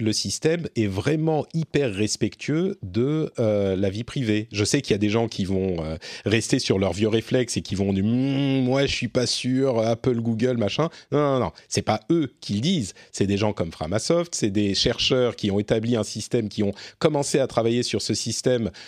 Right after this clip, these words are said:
aussi respectueux que possible de la vie privée,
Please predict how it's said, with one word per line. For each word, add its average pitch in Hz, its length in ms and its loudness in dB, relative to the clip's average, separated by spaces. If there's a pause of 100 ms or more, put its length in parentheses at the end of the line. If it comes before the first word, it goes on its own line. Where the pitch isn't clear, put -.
(180)
aussi 170 560 0
respectueux 120 640 -2
que - 140 -2
possible 113 560 -2 (260)
de 120 160 2
la 127 120 2
vie 104 140 -2
privée, 151 460 -2